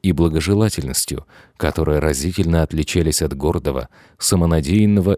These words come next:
и злого лица первосвященника.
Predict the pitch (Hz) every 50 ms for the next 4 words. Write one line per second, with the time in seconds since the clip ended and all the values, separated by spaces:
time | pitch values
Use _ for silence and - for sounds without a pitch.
0 | - - 120 117 98 85 87 85 82 90 95 90 92 87 95 95 - - - 78
1 | 71 - 87 80 78 80 - - - 117 104 - - - 113 95 76 65 - -
2 | - - - -